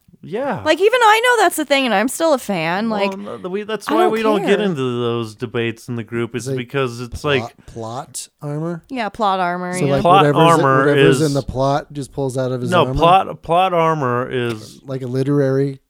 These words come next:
Speaker 3: term?
Speaker 1: Do you know what plot ar-, are you just being a
Speaker 3: I,
Speaker 1: dick right
Speaker 3: I'm,
Speaker 1: now, or
Speaker 3: I'm
Speaker 1: you know what it
Speaker 3: being a
Speaker 1: is?
Speaker 3: dad joke, I think, without
Speaker 1: Okay.
Speaker 3: knowing it.
Speaker 1: Okay.
Speaker 3: So, which is, I think, even more pathetic, right?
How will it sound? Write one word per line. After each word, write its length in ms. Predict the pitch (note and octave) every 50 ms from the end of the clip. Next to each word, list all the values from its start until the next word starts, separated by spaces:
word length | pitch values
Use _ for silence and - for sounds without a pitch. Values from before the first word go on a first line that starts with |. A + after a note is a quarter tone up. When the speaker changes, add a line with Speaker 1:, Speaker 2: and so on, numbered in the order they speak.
| _ _ _ _
Speaker 3:
term? 440 | - C#3 C#3 C#3+ C#3+ C#3+ C3+ C#3+ D3+ C3+ C3+ D3+ D#3+ - - -
Speaker 1:
Do 100 | B2 A#2+
you 80 | A#2+ A#2
know 160 | A#2 A2+ G#2
what 200 | G#2+ A2+ A2 -
plot 260 | - A2 G#2+ G#2 G#2
ar-, 80 | G#2+ A2 A#2 - A#2+
are 60 | A#2
you 100 | A2 G#2+
just 220 | G#2+ G#2+ - -
being 260 | - A#2 A2+ A2 G#2+
a 160 | G#2+ A2 A#2 - - -
Speaker 3:
I, 180 | D3 D3+ E3
Speaker 1:
dick 180 | D#3+ D#3+ E3 F3+
right 220 | E3 D#3 D3+ D#3 E3
Speaker 3:
I'm, 60 | D#3+
Speaker 1:
now, 120 | D#3 -
or 140 | E3 D#3+ D#3+
Speaker 3:
I'm 40 | -
Speaker 1:
you 120 | A2+ A2+ A2
know 120 | G#2+ G#2
what 60 | G#2
it 40 | G2+
Speaker 3:
being 220 | - D3+ D3 C#3 C#3
a 20 |
Speaker 1:
is? 100 | C3+ A#2
Speaker 3:
dad 320 | B2+ B2 B2+ C3 C#3+ C3+ B2
joke, 320 | A#2 B2 A#2 A2+ A#2 A2+
I 140 | A#2 A2+ A#2
think, 340 | - - C3 A#2+ A2+ D#2 D2+
without 340 | A#2+ C3 A2 C#3 C3 C3 -
Speaker 1:
Okay. 60 | C3+
Speaker 3:
knowing 340 | B2+ B2+ C3+ C#3 C#3 C3 A#2
it. 200 | F#2+ E2+ F#2+ _ _ - A2+
Speaker 1:
Okay. 300 | G#2+ G2 - G2+ G#2 G2+ - D#4 -
Speaker 3:
So, 100 | - C#3
which 140 | C3 B2+ -
is, 140 | C3 A#2+ C#3
I 120 | C3 C3
think, 200 | C3 C#3 B2+ A#2+ B2
even 200 | B2 A#2 A#2+ A#2
more 220 | A2 G#2+ A2 A#2
pathetic, 560 | - - C3 - C#3 C3+ C#3 D#3+ D#3 D3+ -
right? 300 | C3 B2 C3 C#3+ D3+ D3